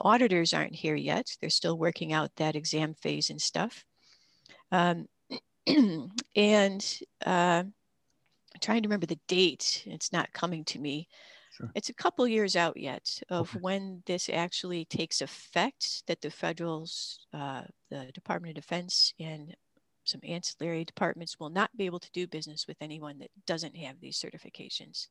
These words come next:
Speaker 2: So
Speaker 1: Uh, it,
Speaker 2: time
Speaker 1: but
Speaker 2: to be
Speaker 1: now's,
Speaker 2: looking
Speaker 1: now's the
Speaker 2: now.
Speaker 1: time to get ready. The time, the time is now. You have to be
Speaker 2: Yeah,
Speaker 1: in
Speaker 2: okay.
Speaker 1: position now. And it's not easy, right? If you look at C M M C one, which is the lowest level,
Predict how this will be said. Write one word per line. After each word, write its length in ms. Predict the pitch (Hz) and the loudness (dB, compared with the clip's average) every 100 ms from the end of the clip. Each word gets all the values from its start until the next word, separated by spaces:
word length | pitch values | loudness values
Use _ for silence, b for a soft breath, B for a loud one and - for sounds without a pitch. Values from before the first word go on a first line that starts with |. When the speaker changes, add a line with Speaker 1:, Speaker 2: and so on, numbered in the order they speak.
| b b b b b b b b b _ 165 | b b b b b b b b b _ -2
Speaker 2:
So 140 | 170 | -2
Speaker 1:
Uh, 60 | - | -2
it, 120 | 143 | -2
Speaker 2:
time 80 | 151 | 2
Speaker 1:
but 80 | 175 | 4
Speaker 2:
to 220 | 180 - | 2 0
be 80 | 127 | 2
Speaker 1:
now's, 400 | 120 220 214 - | 6 6 6 2
Speaker 2:
looking 100 | 214 | 2
Speaker 1:
now's 180 | 220 220 | 2 4
the 80 | 190 | 2
Speaker 2:
now. 60 | - | 2
Speaker 1:
time 200 | 190 180 | 0 0
to 60 | |
get 160 | 151 - 762 | -4 -2 2
ready. 400 | 147 120 101 - - | 6 6 6 -8 -6
The 80 | |
time, 280 | - 277 247 | 2 4 6
the 80 | 185 - 254 | 2 4 4
time 140 | 269 | 6
is 140 | 180 | 2
now. 340 | 165 180 165 127 | 4 4 6 4
You 160 | 180 214 | 4 4
have 160 | 190 - | 4 2
to 80 | |
be 240 | 180 170 - | -2 -2 2
Speaker 2:
Yeah, 80 | 208 | 0
Speaker 1:
in 60 | 202 | 0
Speaker 2:
okay. 160 | 180 | 0
Speaker 1:
position 640 | 160 151 165 156 147 143 - - | 2 4 2 -2 -6 -10 -12 -6
now. 380 | 165 175 156 | 2 4 4
And 100 | - | 2
it's 160 | 226 - | 2 4
not 240 | 285 311 - | 6 6 4
easy, 400 | 269 233 85 - | 4 4 2 0
right? 240 | 151 185 - B B B | 4 4 4 B B B
If 220 | 214 220 349 | 4 6 10
you 120 | 453 | 10
look 220 | 381 - | 10 8
at 220 | 240 226 | 6 6
C 240 | - - 262 | 4 6 6
M 100 | 226 | 6
M 140 | 208 | 2
C 420 | - - 190 196 - _ | 2 2 2 0 -4 _
one, 460 | 175 160 151 131 | 0 4 4 2
which 240 | - 165 - | -4 -2 0
is 80 | 180 | 2
the 160 | 180 | 0
lowest 500 | 170 185 202 180 - | 4 6 6 6 4
level, 460 | 180 170 156 - | 4 4 2 -2